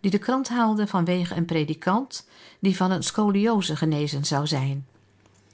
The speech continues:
Het eerste deel zat ik met een kop koffie in de tent ernaast.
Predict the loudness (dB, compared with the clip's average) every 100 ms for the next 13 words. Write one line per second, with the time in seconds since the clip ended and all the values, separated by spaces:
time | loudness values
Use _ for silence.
0 | -20 -20 -20 -6 -6 -2 0 0 0 -2
1 | 2 2 0 0 -2 0 0 -2 -4 -6
2 | -2 -2 -4 -2 -2 -2 -2 -4 -2 0
3 | 0 0 -2 -6 -8 -14